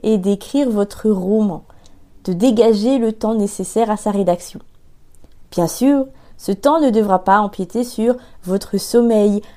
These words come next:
vos loisirs, votre vie de famille. Je vous en parlais dans l'épisode deux, si vous vous souvenez bien.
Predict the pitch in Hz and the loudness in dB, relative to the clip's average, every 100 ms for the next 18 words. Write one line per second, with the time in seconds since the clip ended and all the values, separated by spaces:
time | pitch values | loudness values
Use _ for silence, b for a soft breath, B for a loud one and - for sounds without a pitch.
0 | - 170 190 208 220 240 208 214 208 208 | -10 -2 0 2 4 4 2 0 0 -4
1 | B - 185 202 - 196 180 214 - 269 | B -4 0 0 0 -2 -2 -2 2 2
2 | 277 254 247 226 185 - 180 170 196 208 | 4 2 2 2 0 -4 -10 -6 -2 0
3 | 247 247 247 233 240 262 240 196 190 202 | 0 2 0 4 4 4 2 -2 0 -2
4 | 202 226 214 214 185 180 208 220 - 175 | -4 -4 0 0 -2 -2 -2 -4 -8 -6
5 | 180 180 - 190 170 156 160 | -8 -8 -6 -4 -4 -6 -8